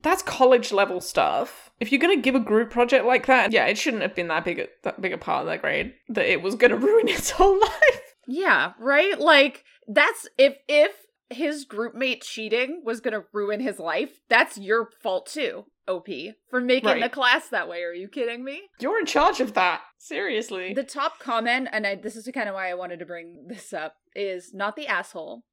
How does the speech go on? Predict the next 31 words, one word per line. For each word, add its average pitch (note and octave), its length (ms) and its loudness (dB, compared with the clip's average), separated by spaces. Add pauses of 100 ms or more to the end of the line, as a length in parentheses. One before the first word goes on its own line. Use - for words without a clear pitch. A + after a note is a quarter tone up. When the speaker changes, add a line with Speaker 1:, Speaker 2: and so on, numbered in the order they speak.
(120)
Speaker 2:
And G#3+ 60 -8
it G#3+ 120 -6
says, F#3+ 440 -4
"First C#4+ 300 -6
of A3+ 80 -6
all, F#3 160 -4
I F3 120 -6
do G3 120 -12
not A3+ 200 -10
see D4+ 160 -20
any C#4 200 -10
part C4+ 180 -8
of A#3+ 80 -12
this A#3 160 -10
situation A3 540 -10
where F#3 100 -12
you F3 160 -12
are D#3+ 140 -8
encouraging F3 580 -14
bullying. F3 400 -8 (160)
If A#3 180 -2
anything, G#3 540 -6
you G3+ 140 -2
are G#3 80 0
just A3+ 200 -8
encouraging G#3+ 580 -4
the F#3 100 -6
truth G#3 380 -10
to A#3 120 -12
be F#3 160 -10
heard." F3 420 -14